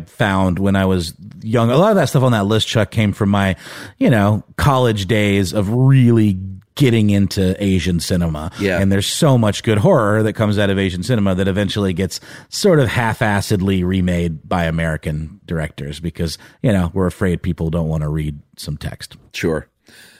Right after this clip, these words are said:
Speaker 2: Well, here's the thing, Nolan. I asked, um, and I said it doesn't even have to be a horror movie.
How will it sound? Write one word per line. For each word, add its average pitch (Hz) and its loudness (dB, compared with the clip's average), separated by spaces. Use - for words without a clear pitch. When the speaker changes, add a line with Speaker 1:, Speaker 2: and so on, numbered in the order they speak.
Speaker 2:
Well, 123 0
here's 147 -2
the 127 -4
thing, 131 0
Nolan. 104 2
I 104 2
asked, 127 -2
um, 95 -2
and 107 -2
I 107 0
said 131 0
it 123 0
doesn't 160 0
even 147 0
have 123 -8
to 123 -4
be 117 0
a 90 -4
horror 113 2
movie. 131 0